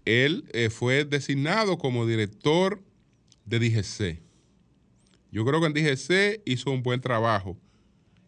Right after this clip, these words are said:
y un trabajo con humildad y con discreción. Creo que el presidente,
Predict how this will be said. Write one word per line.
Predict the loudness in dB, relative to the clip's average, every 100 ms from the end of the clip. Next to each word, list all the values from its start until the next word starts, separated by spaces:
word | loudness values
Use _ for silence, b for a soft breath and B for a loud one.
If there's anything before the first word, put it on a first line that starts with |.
| _ -6
y | 0 0 0 0
un | 0 -2
trabajo | -2 0 2 0 -2
con | -2 -2 0
humildad | 0 0 0 2 2 4 2 -2 -10 _ _ _ _
y | -8
con | -2 -2
discreción. | 0 0 -2 0 -2 -2 -8 -16 _ _ _ _ _ _ _ _ _ b b b b -6
Creo | 0 4 4 4
que |
el | 0
presidente, | 2 -2 0 2 4 2 2 -6 -8